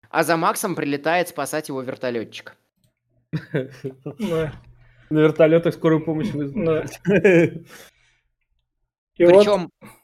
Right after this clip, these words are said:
Speaker 1: причем это выглядело так крипово. Макс такой приходит в себя, смотрит, под ним там несколько десятков метров это,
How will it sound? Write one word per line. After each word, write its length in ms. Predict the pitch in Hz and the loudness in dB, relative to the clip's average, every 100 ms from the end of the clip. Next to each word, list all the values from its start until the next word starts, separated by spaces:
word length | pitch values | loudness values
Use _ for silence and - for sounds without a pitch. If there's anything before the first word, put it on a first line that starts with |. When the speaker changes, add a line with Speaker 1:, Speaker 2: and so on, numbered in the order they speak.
| _ _ _ _ _ | _ _ _ _ _
Speaker 1:
причем 300 | 175 - 190 | -6 -2 -2
это 160 | 175 180 | -2 -4
выглядело 400 | 185 170 147 156 | -4 -2 0 0
так 240 | 175 165 | 0 -6
крипово. 560 | - 139 - 220 233 - - | -6 -8 -6 -4 -4 -6 -12
Макс 260 | 151 170 160 | -4 -2 -2
такой 260 | 170 160 156 | -4 -4 -4
приходит 440 | 151 156 170 165 | -4 -4 0 0
в 40 | - | -2
себя, 480 | 156 143 165 220 - _ _ | -10 -4 -2 -2 -6 _ _
смотрит, 600 | - 170 196 202 196 - | -10 -4 -2 -2 -4 -2
под 220 | 180 143 | -2 -2
ним 220 | 180 220 | -4 -2
там 240 | 214 175 180 | 0 0 0
несколько 460 | 190 185 170 - | -4 -4 -8 -6
десятков 800 | 156 123 120 156 202 175 - 156 | -8 -8 -12 -6 -2 -2 -4 -10
метров 460 | 160 165 180 180 - | -4 -4 -4 -4 0
это, 300 | 175 175 143 | 0 0 -4